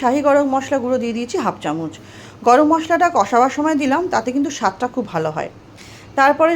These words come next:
কষাতে কষাতে যখন দেখবো তেল ছেড়ে এসছে, অল্প একটু জল দেবো, কারণ মশলাগুলো আরও যাতে ভালো মতো কষে আর যাতে খুব ভালো মতো মজে যায়। মশ-,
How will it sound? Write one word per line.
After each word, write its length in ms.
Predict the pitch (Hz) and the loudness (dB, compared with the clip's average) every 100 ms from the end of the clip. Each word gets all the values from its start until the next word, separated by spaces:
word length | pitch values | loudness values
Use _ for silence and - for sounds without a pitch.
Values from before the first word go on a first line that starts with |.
| 320 | 0
কষাতে 320 | 269 277 302 311 | -2 0 -2 -2
কষাতে 260 | 285 294 302 | -2 -4 -2
যখন 240 | 262 277 285 | -2 -2 -2
দেখবো 180 | 285 247 | 0 0
তেল 240 | 285 254 262 | -2 -2 -2
ছেড়ে 220 | 254 285 277 | 0 0 0
এসছে, 240 | 269 - 285 427 - - - | -2 -4 -6 -6 -14 -20 -2
অল্প 240 | - 277 302 | 2 2 0
একটু 220 | 339 349 262 | -2 -2 2
জল 200 | 247 247 294 | 4 4 4
দেবো, 180 | 285 247 381 - | 2 2 -2 0
কারণ 200 | 240 254 | 0 0
মশলাগুলো 540 | 240 220 269 262 277 285 | 0 -2 -2 0 2 4
আরও 120 | 247 247 | 4 2
যাতে 200 | 254 269 233 | -2 -2 0
ভালো 140 | 240 | 0
মতো 200 | 254 254 269 | 0 -2 0
কষে 300 | 208 226 359 | 0 0 0
আর 160 | 302 240 247 | 0 2 0
যাতে 180 | 247 269 269 - - - | 0 -2 -2 -10 -20 -8
খুব 100 | 277 | -2
ভালো 160 | 254 240 | 2 4
মতো 180 | 269 269 | 2 4
মজে 300 | 269 254 208 160 | 4 4 4 0
যায়। 140 | 147 - - - - - - - 220 | -2 -4 -18 -20 -20 -20 -20 -12 -2
মশ-, 220 | 233 - | -2 -2